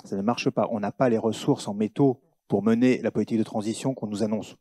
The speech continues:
On n'a pas les métaux, on les aura pas. Ou au prix de destruction qui sont tels qu'on va aggraver tous les autres problèmes qu'on a déjà.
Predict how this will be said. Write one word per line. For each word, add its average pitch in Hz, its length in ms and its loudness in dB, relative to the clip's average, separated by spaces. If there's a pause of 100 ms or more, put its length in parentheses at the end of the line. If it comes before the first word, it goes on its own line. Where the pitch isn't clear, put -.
(540)
On 156 100 -2
n'a 180 100 2
pas 190 120 4
les 151 80 4
métaux, 117 360 0
on 123 80 -2
les 135 180 4
aura 139 160 2
pas. - 220 -10 (580)
Ou 202 240 10
au 156 60 12
prix - 240 4
de 135 100 6
destruction 139 580 0
qui 120 140 -8
sont 123 240 -6 (160)
tels 196 360 6
qu'on - 120 -4
va 123 120 4
aggraver 139 380 2 (160)
tous 240 180 6
les 196 140 6
autres 180 120 2
problèmes 170 280 4
qu'on 147 140 -2
a 135 60 -2
déjà. 113 300 -6